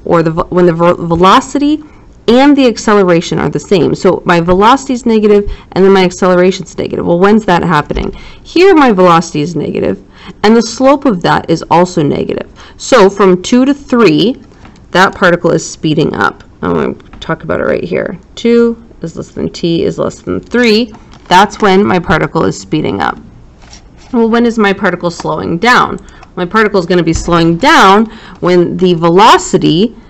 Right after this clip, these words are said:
is opposite from the acceleration. So here my velocity is positive, but my acceleration is negative. Here my velocity is negative, but my acceleration is positive. So it's gonna be slowing down from one to two, and then again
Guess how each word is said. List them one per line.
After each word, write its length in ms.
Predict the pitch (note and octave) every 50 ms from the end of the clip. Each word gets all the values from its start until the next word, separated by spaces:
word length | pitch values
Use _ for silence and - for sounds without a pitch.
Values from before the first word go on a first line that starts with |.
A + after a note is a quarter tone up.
| - - - -
is 160 | - F3 E3+
opposite 480 | - D#3 D#3+ - - - - - D3 -
from 160 | - D#3+ D#3
the 80 | D#3
acceleration. 720 | D3+ D3+ - - C#3 C#3 D#3 F#3 A3+ C#4+ - - - D#3 -
So 120 | - D#3+
here 260 | D#3 - - D4 D4+
my 140 | C4+ A#3+ G3+
velocity 800 | F3 E3 E3 D#3+ D#3 D3+ D3+ D3+ - - E3 D3 D3+ D3+ D#3 D#3 -
is 140 | D3+ D3 -
positive, 720 | - - G3 G#3+ A3+ G#3+ F#3+ D#3 - - - - - - - - -
but 100 | - E3
my 120 | E3+ E3+ E3
acceleration 640 | D#3+ D#3 - E3+ D#3+ D#3 D#3 D3+ D3 - - -
is 160 | - - -
negative. 440 | A2+ G#2+ - - - - G#3+ G#3 - - - - - - -
Here 240 | - - A#3 B3 B3
my 180 | A#3+ A3+ G3
velocity 840 | E3+ D#3+ E3 D#3+ D#3 D#3+ F3 F3+ - - E3+ D#3 D3+ D3 F#2+ F2+ -
is 180 | - C#3+ - D#3+
negative, 480 | D3 D3 - - - - G3 G3+ G3+
but 100 | - -
my 140 | - D#3+ D#3+
acceleration 640 | D3+ D3+ - - C#3 C#3+ - - - D#3 - - D3+
is 100 | C#3+ -
positive. 520 | - - E3 F3 F3 E3+ E3 - - - - - - - - -
So 120 | - -
it's 100 | F#3 F3
gonna 200 | - G3 F#3 F3+
be 100 | E3+ E3
slowing 460 | E3 - - E3 E3 D#3+ D#3+ D#3+ D#3+
down 480 | D#3 G#3 G#3+ A3+ F#3+ E3 E3+ F#3+ G#3 G#3
from 420 | G#3 - - D3+ D#3 D3+ D#3 D#3
one 500 | D#3+ E3 D#3+ E3 F3 G3+ A3+ A#3+ A3+ - - - - - - - - - - - - -
to 120 | - - B3
two, 580 | A#3+ - - - E3 D3 C#3 D#3 F3+ F#3+ F#3+ - - - - - -
and 220 | - E3+ F3 F3
then 120 | F3 F3 F3+
again 760 | F#3 F#3+ F#3 C#4 C#4 D4+ - F3+ F#3 G#3 A3+ A#3+ A#3 -